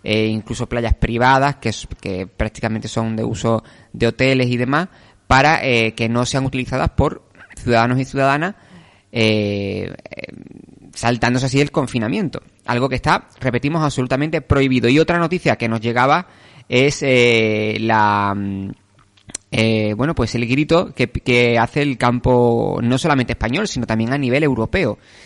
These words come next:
Y es que los agricultores, eh, están haciendo un llamamiento porque hay fruta y verdura que recoger, no hay mano de obra para recoger toda esa fruta y verdura,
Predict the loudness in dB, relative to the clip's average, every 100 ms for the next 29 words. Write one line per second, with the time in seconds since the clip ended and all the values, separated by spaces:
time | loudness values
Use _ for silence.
0 | -20 -8 0 0 2 2 4 4 2 2
1 | 0 0 -2 -6 -2 -2 0 -2 -4 -2
2 | -2 -2 -4 -8 -6 -2 -2 0 -2 -4
3 | -4 -6 -4 -2 0 0 0 0 0 0
4 | -2 -2 -4 -6 -12 -14 0 2 2 0
5 | 0 2 0 0 0 -2 -2 -6 -6 -4
6 | -2 -4 _ _ -10 0 2 4 2 2
7 | 0 2 2 2 0 0 -2 -2 -6 -4
8 | -4 -4 0 0 -2 -6 -2 0 -2 0
9 | 0 0